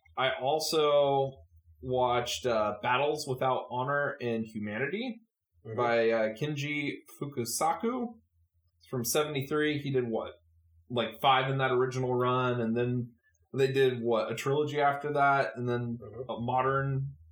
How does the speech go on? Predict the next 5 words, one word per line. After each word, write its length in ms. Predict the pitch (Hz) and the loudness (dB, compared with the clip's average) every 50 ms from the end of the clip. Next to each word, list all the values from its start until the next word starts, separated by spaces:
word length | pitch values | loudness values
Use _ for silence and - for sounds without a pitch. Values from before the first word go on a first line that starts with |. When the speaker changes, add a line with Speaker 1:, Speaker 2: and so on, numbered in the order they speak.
| - - - - - - - - - - - - - - - - | -20 -20 -18 -18 -18 -18 -20 -20 -20 -20 -20 -20 -20 -20 -8 -2
Speaker 1:
type 220 | 151 143 135 135 | -2 0 0 0
of 140 | 143 139 131 135 | 0 -2 -2 -2
remake 420 | 139 143 143 143 143 143 143 143 | -2 -4 -2 -2 -2 -2 -2 -2
or 60 | 151 | -4
something. 640 | 147 - 156 147 147 - - 151 151 151 151 143 | -4 -2 -4 -4 -4 -2 -2 0 0 0 -2 -4